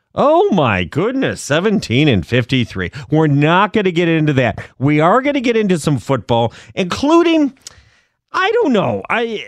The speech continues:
I, I always feel like, um, the e-,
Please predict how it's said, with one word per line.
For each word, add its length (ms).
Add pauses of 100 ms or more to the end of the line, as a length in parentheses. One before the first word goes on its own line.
(120)
I, 180
I 220
always 240
feel 180
like, 300
um, 420 (640)
the 280
e-, 220